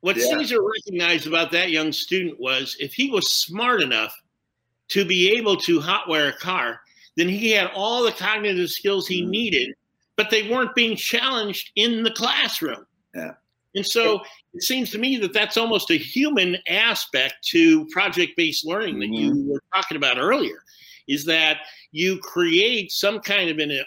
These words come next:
Speaker 1: authentic experience for the student to participate in their own learning.
Speaker 2: Right. And you know who your students are. And that's what Madeline, that's why I really appreciate what, what you're doing for our children, man, 'cause you look at the whole student and then capture that student's interest.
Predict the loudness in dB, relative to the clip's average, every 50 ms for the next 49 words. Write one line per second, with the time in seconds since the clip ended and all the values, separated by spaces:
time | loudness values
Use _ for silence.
0 | -6 -4 -4 -4 -4 -6 -6 -4 -2 -2 -2 -2 -2 -2 -2 -4 -6 -12 -12 -10
1 | -10 -8 -6 -4 -4 -2 -2 0 0 -2 -2 -4 -6 -6 -6 -4 -4 -4 -6 -4
2 | -4 -4 -4 -2 -4 -6 -8 -8 -8 -8 -8 -6 -6 -6 -6 -6 -8 -6 -4 -2
3 | -2 0 0 -2 -2 -2 -4 -4 -4 -4 -4 -4 -4 -2 -2 -2 -4 -4 -6 _
4 | _ _ _ _ -6 -2 -2 0 0 -2 -4 -8 _ _ _ _ _ 0 2 2
5 | 4 4 6 6 8 8 8 6 6 6 4 4 4 2 4 6 6 6 6 4
6 | 4 4 4 6 4 4 4 4 2 2 4 4 2 2 2 4 4 4 4 4
7 | 2 2 2 2 2 2 2 2 2 0 2 2 2 2 2 2 0 -2 -2 -2
8 | -4 -8 _ _ _ _ _ 0 0 2 4 6 6 6 6 4 2 2 0 -2
9 | -2 -2 -2 0 2 2 2 2 2 2 0 2 2 2 0 0 0 0 -2 -2
10 | -2 -2 -4 -2 -2 -4 -4 -2 -2 -2 -2 -2 -4 -4 -4 -4 -4 -6 -8 -8
11 | -10 -10 -12 -10 _ -4 -4 -2 -2 0 4 6 6 6 6 4 2 2 2 2
12 | 0 2 6 6 8 6 6 4 0 -6 -4 -2 -2 -2 -2 -4 -8 -12 -14 _
13 | _ _ _ -4 -2 -2 0 0 -2 -2 -2 -4 -4 -4 -2 -2 -2 -2 -2 -2
14 | 0 2 2 0 0 -2 -6 -8 -8 -6 -6 -6 -6 -8 -8 -8 -6 -4 -4 -4
15 | -4 -4 -4 -4 -4 -6